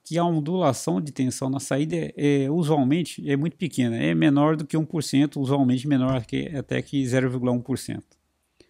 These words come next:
Certo? Ou seja, né, se eu tenho uma ondulação muito pequena aqui, quer dizer que a minha corrente aqui tem uma ondulação muito pequena, ou seja, é um valor praticamente constante, certo? Praticamente constante igual a I zero, que é o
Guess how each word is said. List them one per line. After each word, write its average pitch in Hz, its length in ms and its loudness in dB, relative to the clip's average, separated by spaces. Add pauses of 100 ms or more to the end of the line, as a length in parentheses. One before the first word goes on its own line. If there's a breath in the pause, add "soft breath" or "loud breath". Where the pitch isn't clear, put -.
(220 soft breath)
Certo? 127 300 -4
Ou 160 80 -2
seja, 113 320 -4
né, 156 140 0
se - 100 -6
eu 180 80 -2
tenho 190 160 -4
uma 175 140 0
ondulação 156 520 -2
muito 156 360 -4
pequena 127 420 -2
aqui, 190 240 -6
quer 143 140 -2
dizer 147 180 -4
que - 100 -6
a 175 60 0
minha 170 140 -2
corrente 135 420 -2
aqui - 140 -14
tem 190 100 -6
uma 175 100 -2
ondulação 165 360 -4
muito 185 180 -4
pequena, - 320 -6
ou 127 80 -2
seja, 131 220 -4
é 151 280 -2
um 151 360 -4
valor 147 240 0
praticamente 147 600 -2
constante, - 680 -6 (920 soft breath)
certo? 123 440 -6 (520)
Praticamente 147 520 0
constante 190 760 -4
igual 139 520 0
a 143 140 0
I 170 100 0
zero, 131 300 0
que - 100 -6
é 139 100 2
o 147 300 -4